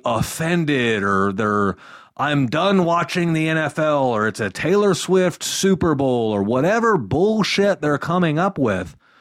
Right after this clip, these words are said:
when really what it is, is they're taking objection to watching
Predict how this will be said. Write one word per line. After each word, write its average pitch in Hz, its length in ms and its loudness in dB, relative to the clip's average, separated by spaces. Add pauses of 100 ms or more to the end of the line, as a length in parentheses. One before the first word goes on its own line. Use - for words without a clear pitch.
(120)
when 165 280 2
really 196 440 4
what 156 240 2
it 143 120 0
is, 180 480 0 (800)
is 156 440 0 (340)
they're 165 140 -2
taking 226 440 0
objection 156 640 0
to 147 120 -2
watching 135 560 0